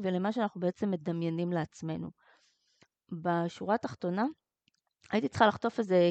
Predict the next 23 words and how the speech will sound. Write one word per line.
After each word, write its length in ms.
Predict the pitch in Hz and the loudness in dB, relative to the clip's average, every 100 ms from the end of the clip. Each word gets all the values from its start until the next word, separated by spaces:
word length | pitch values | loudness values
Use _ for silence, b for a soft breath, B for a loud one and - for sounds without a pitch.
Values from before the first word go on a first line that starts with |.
| - | 4
כמה 240 | 202 208 | 0 2
מכות 320 | 185 - 208 - | -2 -2 -4 -4
טובות 340 | 208 196 208 | -6 -4 -4
בדרך 560 | 185 170 190 190 196 - | -6 2 2 4 0 -2
כדי 180 | 180 | 0
להבין 480 | 165 160 170 190 196 202 B B B 190 | 2 0 0 -2 -2 -6 B B B -14
את 100 | - | -6
כל 140 | 190 | -2
מה 100 | 185 | -2
שלמדתי, 760 | - 180 170 165 160 - 170 185 b b b b b b _ | -2 -2 0 0 -2 -4 -4 -6 b b b b b b _
כי 360 | - 190 196 196 | -2 2 4 4
ככה 220 | - 294 339 | 2 4 4
זה 100 | 277 | 4
כנראה 340 | 202 185 185 | 0 2 0
שיעורים 420 | - 208 180 185 | 0 -2 -2 -4
קרמטיים, 760 | - 180 170 175 170 - 170 170 | -4 -2 -2 -2 -4 -4 -4 -4
הם, 240 | 175 175 | -4 -4
אה, 160 | 180 180 | -4 -4
מאלצים 500 | 175 - 190 - 254 | -4 -4 -4 -2 -2
אותנו 340 | 269 233 196 | 0 0 0
לצאת 380 | 180 180 220 214 | -2 -2 -2 -2
מאזור 420 | 214 180 170 185 | 0 -2 -2 -4
הנוחות, 460 | 185 180 - 170 165 | -2 -6 -8 -10 -10